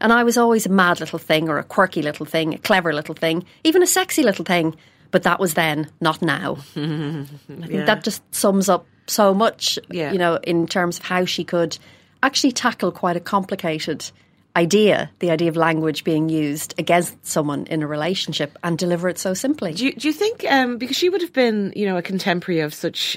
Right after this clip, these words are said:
Speaker 2: um, strong and, uh, some of whom are still with us, some, some are not, but like the likes of Mary Kenny, Nell McCafferty, um, all those women, Mary Cummins, all these amazing Irish Times journalists and other journalists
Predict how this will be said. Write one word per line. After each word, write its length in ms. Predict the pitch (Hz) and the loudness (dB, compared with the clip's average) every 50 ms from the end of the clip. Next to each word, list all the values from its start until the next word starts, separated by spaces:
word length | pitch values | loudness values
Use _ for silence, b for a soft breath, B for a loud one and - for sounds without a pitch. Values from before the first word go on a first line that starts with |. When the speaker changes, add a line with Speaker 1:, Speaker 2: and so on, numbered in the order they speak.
| - - | -4 -4
Speaker 2:
um, 480 | 147 147 143 143 143 143 139 127 110 | -4 -2 -2 -2 -4 -6 -8 -10 -10
strong 640 | - - - - 175 165 156 151 147 143 139 139 113 - | -12 -12 -6 -4 -2 -2 0 -2 -2 -4 -4 -6 -8 -8
and, 380 | - 127 135 135 139 139 - - - - | -6 -6 -4 -4 -6 -6 -10 -14 -10 -6
uh, 140 | 113 117 131 | -6 -6 -6
some 180 | - - 165 | -4 -4 -4
of 100 | 151 143 | -4 -2
whom 160 | 160 156 147 143 | -2 -2 -2 -2
are 60 | 135 | -4
still 200 | - - 147 139 | -4 -2 -4 -2
with 140 | 147 139 135 | -2 -2 -4
us, 100 | 131 - | -4 -4
some, 320 | - 147 113 139 151 - - | -6 -6 -6 -4 -8 -8 -10
some 160 | - - 156 | -10 -6 -4
are 120 | 147 143 | -2 0
not, 160 | 143 147 143 - | 0 0 -2 -4
but 120 | - - | -4 -2
like 200 | 147 147 - - | -2 -2 -2 -2
the 80 | 160 160 | -2 0
likes 280 | 160 156 156 - - | 2 0 0 -2 -8
of 80 | 156 156 | -8 -4
Mary 220 | 156 143 143 143 | -2 -2 -2 -2
Kenny, 320 | 139 - 143 139 139 139 139 | -2 -4 -4 -4 -2 -4 -2
Nell 220 | 139 139 135 135 | -2 -2 -2 -2
McCafferty, 760 | 135 131 - 143 135 139 - 156 - - 147 135 135 127 B B B B B B B B B B | -4 -6 -4 -4 -6 -6 -6 -10 -6 -2 -2 0 0 -2 B B B B B B B B B B
um, 360 | 139 139 131 131 131 131 127 95 | -2 -2 0 -2 -2 -4 -4 -2
all 160 | 117 156 151 | -2 -2 0
those 220 | 156 147 139 139 - | 2 0 0 0 0
women, 420 | 151 139 135 135 135 127 127 127 | -2 -2 0 0 -2 -4 -4 -2
Mary 220 | 139 147 147 143 139 | 0 2 2 2 0
Cummins, 540 | - - 147 139 139 131 135 127 127 - - | -2 -4 -2 -2 -2 -2 -4 -4 -6 -6 -4
all 120 | - 165 | -2 -2
these 160 | 160 147 143 | -2 -2 -2
amazing 440 | 156 147 143 147 139 - 151 135 117 | 0 2 2 2 0 0 -4 -4 -2
Irish 240 | 123 139 139 135 - | -2 0 0 -2 -2
Times 240 | 151 135 127 131 - | -4 -4 -6 -6 -4
journalists 560 | - 139 127 123 131 131 127 - - - - | -4 -2 -2 -2 -4 -6 -8 -8 -12 -10 -6
and 160 | 110 113 120 123 | -6 -4 -4 -4
other 160 | 127 135 127 | -4 -4 -6
journalists 520 | - 139 127 127 127 123 117 - - - | -4 -2 -2 -2 -2 -4 -6 -8 -12 -20